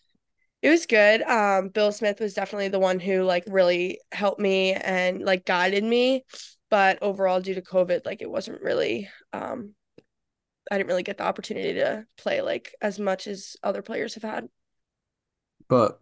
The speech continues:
Speaker 2: one thing I did notice about yourself was that you also played basketball and soccer during your time in high school,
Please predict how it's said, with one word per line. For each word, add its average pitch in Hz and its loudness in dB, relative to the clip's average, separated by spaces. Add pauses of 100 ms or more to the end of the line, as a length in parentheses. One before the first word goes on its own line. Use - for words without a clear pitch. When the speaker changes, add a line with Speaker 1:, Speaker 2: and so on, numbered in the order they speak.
Speaker 2:
one 135 4
thing 139 6
I 113 4
did 113 4
notice 98 0
about 98 -2
yourself 95 -2
was 95 -2
that - -4
you 104 0
also 104 0
played 101 0
basketball 104 0
and 98 0
soccer 120 2
during 107 -2
your 110 -2
time 113 -2
in 117 -4
high 120 -2
school, 127 2